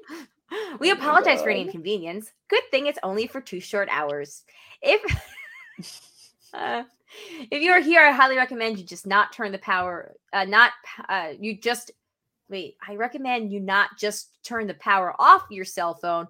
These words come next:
Speaker 1: but turn Wi-Fi and cell reception off, then turn on airplane mode, then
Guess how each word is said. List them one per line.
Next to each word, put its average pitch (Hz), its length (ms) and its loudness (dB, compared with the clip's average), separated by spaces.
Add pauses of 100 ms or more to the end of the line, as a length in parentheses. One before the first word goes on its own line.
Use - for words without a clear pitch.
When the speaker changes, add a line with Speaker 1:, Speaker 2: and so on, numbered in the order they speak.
(200)
Speaker 1:
but 202 140 -6
turn 220 200 -4
Wi-Fi 247 640 6
and 202 220 -4
cell 262 420 4
reception 208 720 -6
off, 180 360 2
then 269 300 -2
turn 247 220 -8
on 220 240 -4
airplane 277 440 2
mode, 180 300 -6
then 254 400 -4